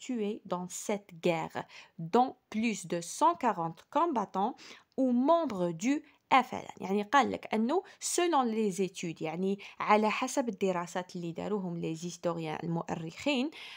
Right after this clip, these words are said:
آه، الفرنسيين، on estime qu'environ deux cent cinquante Algériens sont tués. يعني، آه،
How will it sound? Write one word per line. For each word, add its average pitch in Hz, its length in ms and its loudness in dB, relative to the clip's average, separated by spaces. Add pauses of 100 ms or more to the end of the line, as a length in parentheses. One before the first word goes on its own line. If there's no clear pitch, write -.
(120)
آه، 175 240 2
الفرنسيين، 175 760 -4 (380)
on 370 260 8
estime 294 260 -2
qu'environ 269 600 0 (120)
deux 277 220 0
cent 269 200 0
cinquante 269 460 -4 (140)
Algériens 226 540 -2
sont 196 80 -4
tués. - 160 -18
يعني، 175 500 -4 (360)
آه، 175 840 2